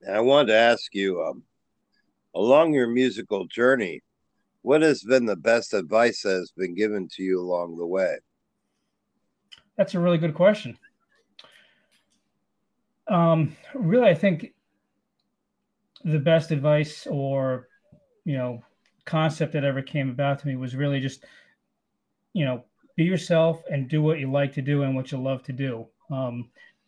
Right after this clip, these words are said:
Speaker 2: don't try to write or create or perform or play to anybody else's expectation, expectations but your own.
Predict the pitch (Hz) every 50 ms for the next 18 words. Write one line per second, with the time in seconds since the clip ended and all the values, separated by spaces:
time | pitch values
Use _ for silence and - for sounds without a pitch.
0 | _ _ _ 160 156 170 190 185 - - 180 160 156 151 151 151 151 - 156 147
1 | 143 143 139 135 135 127 127 - _ _ _ _ _ _ _ _ _ _ _ _
2 | _ _ _ _ _ _ _ _ - 139 143 143 143 147 160 160 - 143 139 -
3 | - - 143 139 135 135 135 143 - 160 135 131 131 127 123 123 - _ 139 -
4 | - - 151 151 151 147 139 131 127 - - 156 147 147 143 135 131 - - -
5 | - 160 151 139 127 139 139 143 143 143 151 147 151 139 127 127 127 - - -
6 | - - 139 131 123 - 139 127 123 123 - _ _ _ _ _ _ _ _ _
7 | - 147 147 - - 143 143 - 135 131 - - 135 120 - 143 139 135 127 127
8 | 131 123 120 123